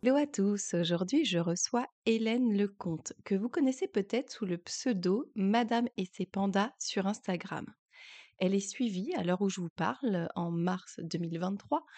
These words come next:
par cent quatre-vingt-douze mille personnes sur ce réseau. Mais avant d'être influenceuse, Hélène était mannequin. Et dans cet épisode, elle nous raconte comment cette expérience a été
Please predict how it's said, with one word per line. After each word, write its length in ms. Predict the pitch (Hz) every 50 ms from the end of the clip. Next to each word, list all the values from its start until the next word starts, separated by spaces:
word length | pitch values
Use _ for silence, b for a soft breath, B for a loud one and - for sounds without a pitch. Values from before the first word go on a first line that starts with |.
| B B B B B B
par 220 | - 196 - -
cent 240 | - - - 294 294
quatre-vingt-douze 840 | 294 - 240 - - - 208 196 - 185 185 175 175 185 185 - -
mille 220 | 208 233 254 254 247
personnes 600 | - 190 180 180 - - - 180 185 202 214 208
sur 240 | - - - -
ce 160 | - - - 220
réseau. 500 | 208 196 - 180 175 175 - - - - _ _ _ _ _ _ _ B B B B B B B B B -
Mais 100 | 202 208
avant 160 | 220 247 320
d'être 300 | 330 330 269 - - -
influenceuse, 760 | 214 - - - 175 170 170 170 - - 254 269 277 262 - -
Hélène 300 | - 196 185 190 220 240
était 240 | 226 196 - - 185
mannequin. 520 | 180 175 185 190 202 202 196 - - 165 185 - _ _ _ _ _ _ _ _ _
Et 80 | - 185
dans 120 | 180 233
cet 340 | 247 - 330 302 - - -
épisode, 520 | 247 - 208 185 165 180 170 196 247 254 294 -
elle 200 | - 180 175 185
nous 160 | 202 254 349
raconte 420 | 339 - 202 190 - - 175 185 226 - _ _
comment 340 | - 254 254 254 247 254
cette 240 | 269 - 247 214 -
expérience 640 | 208 - - - - 214 196 190 202 247 - - -
a 40 |
été 380 | 170 170 - - - 196 196 -